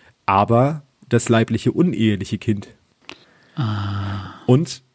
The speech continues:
Speaker 1: was macht man mit unehelichen Kindern? Verleugnen. Ist immer gut. Deswegen wird sie zur Adoptivtochter oder sie wird als Adoptivtochter bez-, äh, betitelt, ist sie aber nicht. Zumindest nicht seitens
Speaker 2: Ja.
Speaker 1: des Vaters. Genau.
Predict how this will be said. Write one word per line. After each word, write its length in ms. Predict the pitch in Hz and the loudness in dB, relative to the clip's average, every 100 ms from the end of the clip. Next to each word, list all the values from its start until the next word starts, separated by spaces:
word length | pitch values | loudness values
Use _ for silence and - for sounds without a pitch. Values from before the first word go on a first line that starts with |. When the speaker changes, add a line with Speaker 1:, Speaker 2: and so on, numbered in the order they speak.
| - | -4
Speaker 1:
was 200 | 101 - | -4 0
macht 240 | 117 - | -2 0
man 120 | 127 | 0
mit 100 | 127 | 0
unehelichen 640 | 123 117 123 123 123 123 123 | 0 2 4 4 2 -2 -2
Kindern? 420 | 131 127 127 131 - | 0 0 0 -4 -12
Verleugnen. 840 | - 190 131 123 - 117 107 95 _ _ _ | 0 2 6 4 4 0 0 -4 _ _ _
Ist 160 | - 117 | -8 -6
immer 320 | - 131 123 | 2 4 4
gut. 340 | 110 113 117 - _ - - - _ | 2 0 -2 -8 _ -20 -20 -20 _
Deswegen 480 | 117 - 131 139 120 | -4 2 2 2 2
wird 140 | 113 | 0
sie 80 | - | 0
zur 160 | - - | -2 0
Adoptivtochter 960 | 117 - 123 120 - 98 - 104 90 | 0 0 -2 -2 0 -2 0 0 0
oder 180 | 98 98 | 0 -2
sie 140 | - 98 | 0 0
wird 140 | 101 | 0
als 120 | - | 0
Adoptivtochter 760 | 98 98 - 107 - 107 - 107 | 0 -2 -2 -6 0 -2 0 0
bez-, 260 | 98 - - | 0 -4 -6
äh, 280 | - 98 71 123 - | 2 2 2 -2 -4
betitelt, 540 | - 120 95 90 - - | 0 0 0 -4 -4 0
ist 140 | - | 2
sie 140 | 110 | 2
aber 180 | - 90 | 0 -4
nicht. 260 | - - - _ _ _ _ _ _ - _ - _ - _ - | -6 -10 -12 _ _ _ _ _ _ -20 _ -20 _ -20 _ -2
Zumindest 400 | 113 117 117 107 | 2 4 4 0
nicht 100 | 110 | 2
seitens 320 | 107 - 135 | 0 2 0
Speaker 2:
Ja. 60 | |
Speaker 1:
des 160 | 110 - | -2 -2
Vaters. 500 | 98 98 92 90 - 110 _ - | -2 -2 -4 -10 -16 -20 _ -2
Genau. 340 | 110 90 92 | 0 0 -6